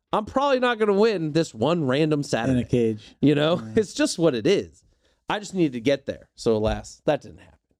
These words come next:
Speaker 1: But it's okay. At, when I got off, we got our dates that we could. So once it aired, you were allowed to start booking other fights. Or you could fight literally the day after, whatever. So I get back and I'm just like, "Get me fights."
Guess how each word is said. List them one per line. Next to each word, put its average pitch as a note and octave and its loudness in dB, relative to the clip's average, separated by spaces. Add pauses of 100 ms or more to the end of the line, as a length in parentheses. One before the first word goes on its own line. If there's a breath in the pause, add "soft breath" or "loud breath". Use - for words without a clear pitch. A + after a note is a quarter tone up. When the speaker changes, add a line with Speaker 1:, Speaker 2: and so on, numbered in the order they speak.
(140)
Speaker 1:
But F#3+ 0
it's F#3+ -6
okay. A3 0 (880)
At, F#3+ -4
when G3+ 0
I F#3+ 0
got F#3+ 0
off, F3+ 2
we E3 2
got C#3 0
our C3+ 2
dates C3 -2
that A#2 -2
we A#2+ 0
could. - -2
So D#3+ 0
once G3 2
it A3+ -4
aired, C3+ 2
you A#2 0
were B2+ 4
allowed A#2 0
to A#2+ -6
start A2+ -2
booking A#2 -2
other G2 -4
fights. - -14 (220)
Or F3 4
you F3 0
could D3+ -4
fight B2 -6 (120)
literally G#3+ 2
the C#3+ -6
day A#2+ -2
after, D2+ -14
whatever. B2+ -2 (1500)
So - 2
I C#3 4
get C#3+ 0
back C#3+ -2 (500)
and A#2+ 0 (200)
I'm C3+ 0
just B2+ -4
like, C3+ 0
"Get A#2+ -2
me C#3+ 2
fights." - -8